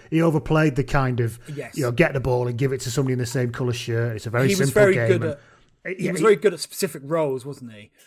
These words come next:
Speaker 2: Like, for example,
Speaker 1: Yeah.
Speaker 2: he loved centre forwards who could turn a defender.
Speaker 1: Yeah.
Speaker 2: Um, John McGovern knew exactly what he should do. And Viv Anderson always tells about, like, oh, Ke-, even Keane, what was it he said to
Speaker 1: And he had
Speaker 2: Keane?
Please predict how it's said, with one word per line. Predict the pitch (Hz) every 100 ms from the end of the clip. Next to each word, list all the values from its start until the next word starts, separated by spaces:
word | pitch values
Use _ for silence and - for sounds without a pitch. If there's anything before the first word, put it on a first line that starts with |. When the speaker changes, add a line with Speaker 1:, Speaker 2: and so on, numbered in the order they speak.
| _ -
Speaker 2:
Like, | 147 147
for | - 175
example, | 160 165 165
Speaker 1:
Yeah. | 165
Speaker 2:
he |
loved | 180 -
centre | 180 151
forwards | 170 147 143
who |
could | 143 -
turn | 156 143 131
a |
defender. | 117 - 120 113 113 110 _ _ _ _ _ 135
Speaker 1:
Yeah. | 120
Speaker 2:
Um, | 120 120 120 _ - _ _
John | 175 151
McGovern | 147 147 139 135 131
knew | 127
exactly | 120 139 131
what | 127
he |
should | - -
do. | 123 123
And | 131
Viv | 170 165
Anderson | 151 143 - 127
always | 123 -
tells | 147 123 113
about, | 123 120 123 120
like, | 117 _ _ _ _ _ _ -
oh, | 190
Ke-, | 220
even | 269 226 190
Keane, | 233 220 180 160
what | 214
was | 165
it | 151 _
he | 139
said | - 156 -
to |
Speaker 1:
And | 156
he | 165
had |
Speaker 2:
Keane? | 160